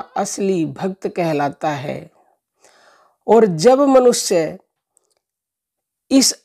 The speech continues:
अंदर के शब्द को अंतर में ही सुनने लगता है, उस समय वह जो भी चाहे,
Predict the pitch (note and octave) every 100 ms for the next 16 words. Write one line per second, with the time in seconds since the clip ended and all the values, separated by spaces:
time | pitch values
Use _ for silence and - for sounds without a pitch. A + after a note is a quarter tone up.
0 | _ A3+ B3+ B3+ B3+ D4 - D4+ - B3+
1 | G#3+ G#3 A#3+ A3+ - A3 A3+ B3+ B3+ B3+
2 | B3+ B3+ C#4 C#4 A#3+ A3+ G#3 E3+ D#3+ F3+
3 | E3+ E3+ D3+ - - B3+ - C#4+ - B3
4 | G#3 D3+ C#3+ _ _ _ _ _ F#3 G#3+
5 | G#3 G#3+ F3+ D3+ A3+ A#3 G#3 C4+ - A3
6 | F#3 E3 C#3+